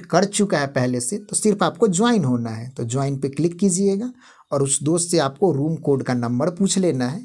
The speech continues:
और यहाँ पे इंटर करके ज्वाइन रूम पे क्लिक करते ही आप ज्वाइन हो जाएंगे। या फिर आपको ही क्रिएट करना है तो क्रिएट के बटन पे क्लिक करेंगे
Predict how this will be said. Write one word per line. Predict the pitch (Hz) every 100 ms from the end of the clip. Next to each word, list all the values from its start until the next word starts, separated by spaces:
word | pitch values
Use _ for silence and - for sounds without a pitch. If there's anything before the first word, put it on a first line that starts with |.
| -
और | 123
यहाँ | 127 131
पे | 131 139
इंटर | 143 185 185
करके | 185 185 190 156
ज्वाइन | 135 147 147
रूम | 147 139
पे | 131
क्लिक | 143 143 143
करते | 127 123 131
ही | 135
आप | 160 _ _ 170
ज्वाइन | 202 220 160
हो | 127
जाएंगे। | 113 110 110 131 - - - - -
या | 147 156
फिर | 170 196
आपको | 135 135 139 - 233
ही | 214
क्रिएट | 208 190 170 170
करना | 170 131 120 120
है | 123 -
तो | - 123
क्रिएट | 131 135 143
के | -
बटन | 131 127 135
पे | 131
क्लिक | 135 185 196
करेंगे | 202 196 196 208